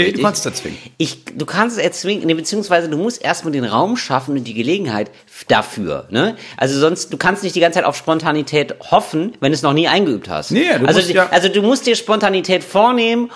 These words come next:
Speaker 1: um es dann zu machen. Das klingt nur wie ein Paradoxon, ist aber eigentlich ganz logisch. Wenn du noch nie Blumen gekauft hast, wie sollst du damit anfangen? Du musst es dir wirklich am Anfang fest vornehmen, dann wird's irgendeine Verhaltensweise, die du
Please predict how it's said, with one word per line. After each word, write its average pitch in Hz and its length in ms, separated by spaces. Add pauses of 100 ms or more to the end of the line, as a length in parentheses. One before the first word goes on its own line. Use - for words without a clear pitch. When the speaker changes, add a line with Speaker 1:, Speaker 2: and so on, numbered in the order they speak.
Speaker 1:
um 180 140
es 185 120
dann 185 160
zu 180 140
machen. 127 460 (200)
Das 165 200
klingt 233 200
nur 185 140
wie 151 100
ein 139 60
Paradoxon, 123 580
ist 170 120
aber 151 100
eigentlich 160 200
ganz 170 200
logisch. 117 280
Wenn 131 60
du 147 80
noch 147 160
nie 185 140
Blumen 175 280
gekauft 156 460
hast, 196 220
wie 170 60
sollst 185 260
du - 40
damit 175 120
anfangen? 143 180
Du 127 60
musst 175 140
es - 60
dir 185 140
wirklich 180 380
am 151 80
Anfang 180 320
fest 165 240
vornehmen, 240 400 (220)
dann 185 160
wird's 202 160
irgendeine 180 360
Verhaltensweise, 190 760
die 160 120
du 160 200